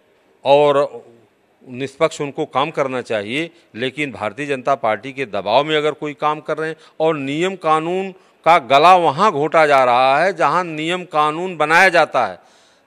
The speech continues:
जहाँ नियम कानून को अनुपालन करने के लिए पूरे प्रदेश को निर्देश दिया जाता है और वहीं नियम कानून का गला घोटा जा रहा है, यह सबसे बड़ी विडंबना की बात है।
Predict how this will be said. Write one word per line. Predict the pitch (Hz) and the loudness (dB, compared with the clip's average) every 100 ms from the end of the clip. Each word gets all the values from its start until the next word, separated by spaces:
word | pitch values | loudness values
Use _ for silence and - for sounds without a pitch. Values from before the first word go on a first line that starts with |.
| _ | _
जहाँ | 98 135 151 175 | -4 -4 0 -2
नियम | 156 160 175 | -2 -4 -6
कानून | 170 160 160 175 | -2 -2 -2 -4
को | 170 180 | -6 -4
अनुपालन | 160 147 127 143 175 | -4 0 2 2 0
करने | 170 160 151 175 | -2 -4 -4 -10
के | - 165 | -8 -8
लिए | 165 | -6
पूरे | 175 143 139 165 | -8 -8 -6 -8
प्रदेश | - 131 123 165 160 | -8 -10 -4 -6 -6
को | - 185 220 208 _ _ _ | -4 0 0 -2 _ _ _
निर्देश | 139 135 196 196 | -6 2 2 2
दिया | 165 156 | 2 2
जाता | 139 120 123 107 | 4 0 0 -2
है | 107 156 196 - _ | 2 0 0 -6 _
और | 147 | 0
वहीं | 147 151 247 | 0 -2 -4
नियम | 233 202 196 | -2 -2 -4
कानून | 185 175 170 | 0 0 0
का | 170 165 | 0 0
गला | 143 151 | 4 4
घोटा | 139 123 120 127 | 4 0 -2 0
जा | 123 117 | 2 2
रहा | 110 113 139 | 2 2 2
है, | 170 - _ | -2 -6 _
यह | 147 | -6
सबसे | 143 139 - 147 | -4 -6 -6 -6
बड़ी | 127 131 127 _ _ _ | -4 -6 -10 _ _ _
विडंबना | 104 117 127 131 143 | -10 -4 -2 0 -2
की | 131 120 | -4 -4
बात | 110 107 - | -2 -2 0
है। | 147 165 | -2 -2